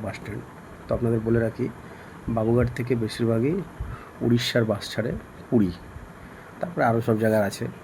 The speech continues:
তো উড়িষ্যার বাসটা বেশি ছাড়ে বাবুঘাট থেকে। আর এখানে এসি, নন এসি সব রকম বাসই পাবেন,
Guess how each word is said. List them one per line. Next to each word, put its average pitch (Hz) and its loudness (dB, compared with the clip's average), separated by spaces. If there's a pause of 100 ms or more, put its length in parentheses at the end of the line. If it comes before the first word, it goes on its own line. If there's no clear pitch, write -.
(140)
তো 120 -4
উড়িষ্যার 113 2
বাসটা 120 2 (100)
বেশি 107 -4
ছাড়ে 110 0 (600)
বাবুঘাট 107 2
থেকে। 104 -2 (1700)
আর 101 0 (160)
এখানে 113 -2 (120)
এসি, 104 0
নন 113 2
এসি 117 -2 (120)
সব 110 0
রকম 110 -2 (100)
বাসই 110 0
পাবেন, 110 2